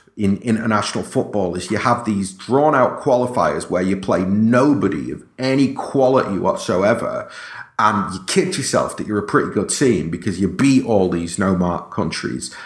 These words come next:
And then you get to the real football, you get to the knockouts in the World Cup or the Euros, and the first big team you come up against,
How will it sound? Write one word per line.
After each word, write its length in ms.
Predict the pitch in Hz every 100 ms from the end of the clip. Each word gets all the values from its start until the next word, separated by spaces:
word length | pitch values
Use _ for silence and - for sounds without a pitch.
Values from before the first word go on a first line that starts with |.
| - _
And 120 | 120
then 100 | 127
you 80 | 127
get 240 | 113 139 -
to 140 | 131
the 120 | 101
real 400 | 82 95 120 131
football, 560 | - 123 - 98 82 92
you 80 | 95
get 160 | 127 -
to 160 | 107
the 60 | 92
knockouts 500 | 127 - 98 - -
in 60 |
the 120 | 98 107
World 220 | 95 90
Cup 240 | 127 120
or 80 | 87
the 140 | 87 98
Euros, 560 | 117 107 87 90 - - - 101
and 100 | 107
the 40 |
first 340 | - 123 120
big 160 | - 123
team 300 | - 135 98
you 80 | 90
come 180 | 104 104
up 140 | -
against, 340 | 98 82 80